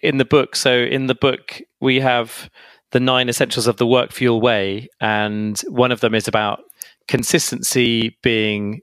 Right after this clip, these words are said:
something to value over the idea of intensity. And I think that really resonated with me just in, in the way you were coaching me as well, because I think it can be very easy to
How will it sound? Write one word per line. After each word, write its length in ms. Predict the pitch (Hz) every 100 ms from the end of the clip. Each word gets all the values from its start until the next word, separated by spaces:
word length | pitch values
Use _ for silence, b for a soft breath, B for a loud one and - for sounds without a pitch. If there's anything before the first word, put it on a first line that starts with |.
| _
something 440 | - 127 107 110 107
to 100 | 113
value 540 | 107 104 101 101 101 127
over 480 | 113 107 104 101 95 -
the 60 | 110
idea 220 | 104 107
of 100 | 101
intensity. 720 | 98 110 107 - - - - b b b b b _ -
And 340 | 110 113 113 -
I 80 | 175
think 220 | 190 165
that 180 | 170 143
really 160 | 143
resonated 400 | 131 120 120 110
with 160 | 110 101
me 300 | 104 101 107 _ _ -
just 180 | 127
in, 100 | 131
in 180 | - 123
the 60 | 117
way 140 | 120
you 180 | 113 113
were 80 | 110
coaching 380 | 117 - 110 135
me 120 | 180
as 120 | 117
well, 160 | 139 113
because 480 | 110 127 110 - B B B B -
I 40 | 131
think 440 | - 135 - - -
it 180 | 131 -
can 120 | 127
be 120 | 127
very 300 | 120 131 127
easy 640 | 123 123 135 131 120 113
to 600 | 104 - 120 113 110 110